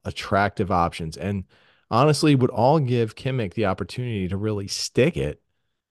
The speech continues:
to Thomas Tuchel, which I'm sure in the end, it will be one of the driving factors. If Kimmich does decide to move on, he's going to want to go to a place where he can show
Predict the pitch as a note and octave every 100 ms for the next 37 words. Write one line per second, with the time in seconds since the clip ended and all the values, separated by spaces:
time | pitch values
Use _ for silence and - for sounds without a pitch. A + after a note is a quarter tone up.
0 | _ _ _ A#2 B2+ A2+ G2+ - A#2 G2+
1 | - A2+ _ - G2+ - - - F#2 F#2
2 | - D3 A#2 A2 B2 A2 G#2 G#2+ A#2+ F#2
3 | F#2+ - G2+ G#2+ C3+ D#3 D3+ G3 B3 F3
4 | D#3 F3+ D3+ C#3 B2+ G2+ E2 D2+ - -
5 | C#3+ C#3 - B2+ B2 A#2 - A#2+ G#2 G2
6 | G2+ G#2 G#2 F#2 F#2+ - G#2+ C3 A#2+ A2
7 | A2 G2 F#2+ F2+ F2 D2+ G2+ F2+ D#2+ -
8 | _ _ _ _ _ _ - A2+ A2+ A#2
9 | G#2+ F#2+ - - A2 G#2 G#2+